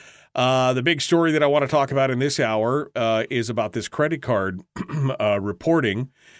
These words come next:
credit cards and gun purchases, which is really the end game for a lot of the gun control act-, uh, activists, and I'm gonna talk about what it is. And then I'm gonna talk about the latest response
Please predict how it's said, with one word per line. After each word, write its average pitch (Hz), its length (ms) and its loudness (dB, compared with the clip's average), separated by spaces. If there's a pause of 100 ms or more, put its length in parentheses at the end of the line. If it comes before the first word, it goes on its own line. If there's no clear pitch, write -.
(140)
credit 147 300 2
cards 135 300 2
and 101 160 -4
gun 127 220 0
purchases, 98 640 -6
which 117 180 -4
is 104 140 -4
really 147 320 0
the 107 240 -2
end 135 240 -2
game 95 340 -2
for 95 480 -4 (400)
a 101 60 0
lot 110 240 2
of 101 40 -8
the 95 60 -8
gun 107 220 -2
control 104 420 -2
act-, 92 320 -6
uh, 104 240 -2
activists, 104 560 -6
and 95 100 -6
I'm 101 60 -4
gonna 101 160 -6
talk 113 460 -4
about 98 520 -2
what 107 300 0
it 117 140 0
is. 98 400 -4 (440)
And 104 140 -4
then 160 80 0
I'm 196 80 0
gonna 170 160 -2
talk 123 240 0
about 120 200 0
the 110 80 -2
latest 113 340 -4
response 107 600 -4